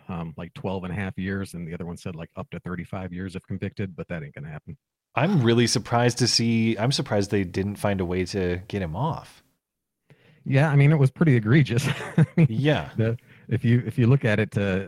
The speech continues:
Speaker 1: I mean, it basically was just, he was, he was startled and, and he shot his gun.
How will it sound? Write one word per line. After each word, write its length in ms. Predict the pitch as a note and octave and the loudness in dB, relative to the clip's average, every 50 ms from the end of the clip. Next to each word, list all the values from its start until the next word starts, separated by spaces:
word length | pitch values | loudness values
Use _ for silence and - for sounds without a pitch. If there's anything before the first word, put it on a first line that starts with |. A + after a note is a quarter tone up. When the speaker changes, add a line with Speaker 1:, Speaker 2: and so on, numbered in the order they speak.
| - - | -8 -8
Speaker 1:
I 60 | G#2+ | -6
mean, 180 | G2+ F#2+ G2 G#2 | -4 -4 -4 -6
it 120 | F#2+ F#2+ | -6 -4
basically 440 | - A2 A#2+ A#2+ - C3 - A2 F#2+ F#2 | -2 0 0 0 -2 -4 -4 -4 -4 -2
was 340 | F#2+ G#2 G#2+ F#2 F2 E2+ | -2 -2 -2 -2 -4 -6
just, 320 | - - F#2 F#2 F2+ - _ - | -6 -4 -4 -4 -4 -6 _ -14
he 180 | - - G#2 G2 | -6 -2 -2 0
was, 340 | G2+ G2+ - - - - - | 0 -2 -4 -6 -12 -14 -8
he 140 | - - G2+ | -6 -4 -2
was 160 | F#2+ F#2+ - | -2 -2 -4
startled 580 | - - - - G2 G2+ A#2 G#2 F#2+ G2+ C3 - _ _ _ _ _ _ _ _ - - | -4 -10 -6 -2 0 2 2 2 0 -2 -4 -8 _ _ _ _ _ _ _ _ -10 -6
and, 420 | F#2+ G2 G2+ G#2 G#2+ G2 F2+ F#2 - _ - | -4 -2 -2 -4 -4 -6 -8 -14 -16 _ -10
and 260 | F#2+ F#2 F#2 F#2+ F2+ | -8 -6 -6 -6 -8
he 320 | - - G2 G2+ G#2+ G#2+ G#2 | -6 -6 -4 -4 -4 -4 -6
shot 280 | - - - E2 F2+ A#2 | -6 -8 -6 -6 -4 -4
his 100 | B2 - | -2 0
gun. 260 | D3 D#3 D#3+ F#2+ | 0 0 0 -2